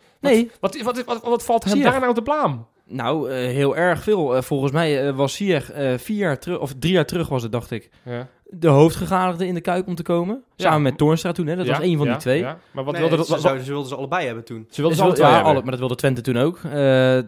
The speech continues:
Speaker 1: d-, wa-,
Speaker 2: Zonder
Speaker 1: hè?
Speaker 2: geld.
Speaker 1: Zonder, <laughs> zonder geld, moet er nog even bij zeggen, inderdaad.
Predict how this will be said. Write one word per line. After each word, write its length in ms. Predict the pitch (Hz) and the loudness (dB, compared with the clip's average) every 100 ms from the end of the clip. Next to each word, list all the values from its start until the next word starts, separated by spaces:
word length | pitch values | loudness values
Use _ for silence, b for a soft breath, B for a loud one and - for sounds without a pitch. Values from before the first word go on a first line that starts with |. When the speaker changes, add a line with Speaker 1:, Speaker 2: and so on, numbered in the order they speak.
| 135 127 | -6 -12
Speaker 1:
d-, 140 | 131 | -12
wa-, 180 | 131 131 | -8 -8
Speaker 2:
Zonder 200 | 135 131 | -4 -2
Speaker 1:
hè? 80 | 170 | -2
Speaker 2:
geld. 280 | 123 139 - | -2 -4 -4
Speaker 1:
Zonder, 280 | 147 127 123 - | -4 -4 -4 -2
<laughs> 100 | - | 0
zonder 260 | 156 170 135 | 2 2 2
geld, 220 | 156 147 | 0 0
moet 100 | 127 | -2
er 60 | 127 | -4
nog 100 | 120 | -4
even 140 | 131 | -6
bij 120 | 117 117 | -4 -2
zeggen, 120 | 127 123 | -2 -2
inderdaad. 320 | 120 135 180 | -2 -2 -6